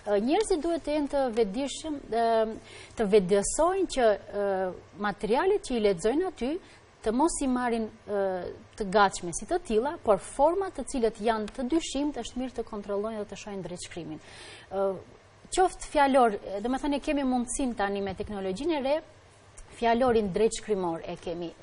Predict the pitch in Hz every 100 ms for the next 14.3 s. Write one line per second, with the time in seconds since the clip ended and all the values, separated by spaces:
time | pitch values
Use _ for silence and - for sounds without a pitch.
0 | 143 180 170 - 202 220 226 247 233 180
1 | - 165 202 - 226 226 247 - 240 247
2 | 240 247 240 254 247 - 175 - 139 196
3 | 214 214 208 202 - - - - - -
4 | 214 - 247 247 - 262 269 269 269 -
5 | - - - - - 185 - 202 170 180
6 | 240 269 - - 269 214 262 262 262 -
7 | - 208 190 175 170 - - - - -
8 | - - 220 226 269 247 269 240 262 269
9 | 285 269 262 254 277 285 277 269 277 269
10 | 233 247 262 269 262 262 269 240 254 254
11 | 254 247 240 254 240 233 - 247 240 233
12 | 233 240 226 240 196 233 226 226 226 220
13 | 226 226 220 214 - 202 202 233 247 -
14 | 311 403 -